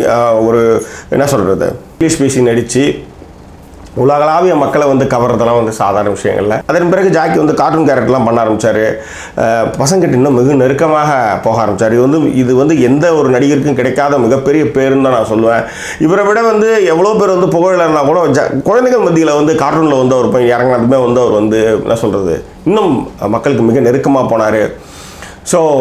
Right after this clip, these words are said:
Armor of God-ஓடைய ரெண்டு படங்கள் நீங்க பார்த்தீங்கன்னா என்னை பொறுத்தவரையிலும் ஃபேண்டாஸ்டிக். ஆபரேஷன் கார்டர் ஒண்ணு, Armor of God ஒண்ணு, சான்ஸே இல்லாத படங்கள். சைனாவுடைய தீவிர கம்யூனிஸ்ட் சித்தாந்தத்திற்கு, அஹ், அகப்பட்டு கொண்டவர் தான் வந்து ஜாக்கியோட அவங்க அப்பா சார்லஸ். அவர் வந்து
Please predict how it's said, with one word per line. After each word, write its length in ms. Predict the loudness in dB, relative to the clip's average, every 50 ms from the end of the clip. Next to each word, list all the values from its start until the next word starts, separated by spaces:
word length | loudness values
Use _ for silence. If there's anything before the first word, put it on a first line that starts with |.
| 0 -2 -2 -2 -2
Armor 280 | -2 0 0 0 0
of 100 | 0 0
God-ஓடைய 460 | 0 0 0 0 0 0 2 2 0 0
ரெண்டு 300 | 0 2 2 2 2 0
படங்கள் 320 | 0 0 0 0 0 0
நீங்க 140 | 0 0 0
பார்த்தீங்கன்னா 380 | 0 0 0 0 0 0 0
என்னை 180 | 0 0 0 0
பொறுத்தவரையிலும் 600 | 0 0 0 0 0 0 0 2 0 2 0 0 -2 -4 -10 -14 -12 -12 -8
ஃபேண்டாஸ்டிக். 680 | -6 -4 -4 -4 -4 -2 -2 -2 -2 -2 -4 -4 -4 -4 -2
ஆபரேஷன் 420 | -2 -2 0 0 0 0 0 0 0
கார்டர் 260 | 2 0 0 0 0
ஒண்ணு, 220 | 0 0 0 0 0 0
Armor 260 | 0 0 0 0 0
of 100 | 0 0
God 160 | 0 0 0
ஒண்ணு, 200 | 0 0 0 -2 -4 -6
சான்ஸே 280 | -6 -4 -4 -2 -2 0
இல்லாத 240 | 0 2 2 0 0
படங்கள். 400 | 0 0 0 0 0 -2 -4 -8 -10 -6
சைனாவுடைய 760 | -4 -2 0 0 0 0 0 0 0 0 0 0 0 0 0
தீவிர 260 | 0 0 0 0 0
கம்யூனிஸ்ட் 400 | 0 0 0 0 0 0 0 0
சித்தாந்தத்திற்கு, 1000 | 0 -2 -2 -2 -2 0 0 0 0 0 -2 -2 -2 -4 -4 -4 -2 -2 -2 0 0 0 -2 -4 -6 -10 -16 -16 -16 -8 -4
அஹ், 260 | -2 0 0 0 0
அகப்பட்டு 440 | 0 0 0 0 0 0 -2 0 0
கொண்டவர் 360 | 0 0 0 0 0 0 0
தான் 140 | 0 0 0
வந்து 320 | 0 0 0 0 0 2
ஜாக்கியோட 420 | 0 0 0 0 0 0 0 0 0
அவங்க 240 | 0 0 0 0 -2
அப்பா 280 | -2 -2 -2 -2 -2
சார்லஸ். 440 | 0 0 0 0 0 -2 -2 -2 -2
அவர் 180 | 0 0 0 2
வந்து 240 | 2 2 2 2